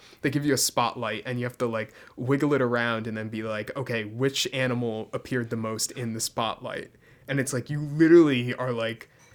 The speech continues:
just mashing the analog stick to just figure it out as quick as possible. And it's really an intelligence test, as Big Brain Academy should be. But I think the competitiveness of this title makes it one of the best entries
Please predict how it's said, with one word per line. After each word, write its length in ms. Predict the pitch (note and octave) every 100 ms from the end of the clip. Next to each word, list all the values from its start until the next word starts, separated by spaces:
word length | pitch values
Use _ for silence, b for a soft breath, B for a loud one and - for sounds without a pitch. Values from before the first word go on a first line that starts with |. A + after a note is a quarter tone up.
| b _
just 220 | - C#3 B2
mashing 840 | C3+ C3 B2 B2 - C3+ B2+ A#2+
the 460 | - B2+ C3 C#3 -
analog 460 | C3 B2+ A2+ A2+ A#2
stick 280 | - A2+ -
to 60 |
just 240 | A#2 A#2 -
figure 360 | - B2+ B2
it 80 | A#2+
out 180 | A2 G#2+
as 140 | A2
quick 240 | - C3 B2+
as 100 | A2
possible. 600 | - G#2 A2 - - -
And 100 | -
it's 160 | B2 -
really 440 | C#3 E3+ E3+ D#3
an 100 | B2+
intelligence 580 | A#2 - C3 B2 G#2+ G#2+
test, 380 | - A2 G#2+ -
as 260 | C3 A#2+
Big 260 | A2+ - C3+
Brain 180 | A#2+ A#2
Academy 400 | - A2+ A2 A2
should 260 | - A#2
be. 340 | A2+ A2+ C3+ - B B B -
But 100 | B2+
I 40 |
think 180 | B2 E3+
the 80 | C#3
competitiveness 1120 | C#3 A#2+ - - C3 B2+ A#2+ A2+ G#2+ G#2 -
of 260 | - A#2+ A#2
this 200 | B2 -
title 600 | - B2 A#2+ G#2+ A2+ A#2+ b b b b
makes 320 | C#3 C3+ C3
it 100 | -
one 120 | C#3
of 80 | C3+
the 40 | A#2
best 360 | B2 D3 - -
entries 600 | - - E2+ - -